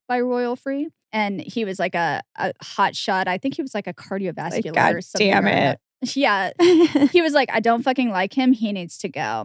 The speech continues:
Speaker 1: And what they ended up doing was promoting Wakefield so
Speaker 2: Oh,
Speaker 1: that
Speaker 2: no.
Speaker 1: the guy wouldn't have to work with them, I guess.
Speaker 2: <laughs>
Speaker 1: It's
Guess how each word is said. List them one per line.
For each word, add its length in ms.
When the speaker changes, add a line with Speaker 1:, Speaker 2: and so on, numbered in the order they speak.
Speaker 1:
And 100
what 120
they 100
ended 200
up 200
doing 320
was 220
promoting 640
Wakefield 420
so 120
Speaker 2:
Oh, 40
Speaker 1:
that 160
Speaker 2:
no. 840
Speaker 1:
the 140
guy 200
wouldn't 220
have 160
to 80
work 220
with 120
them, 300
I 100
guess. 480
Speaker 2:
<laughs> 280
Speaker 1:
It's 220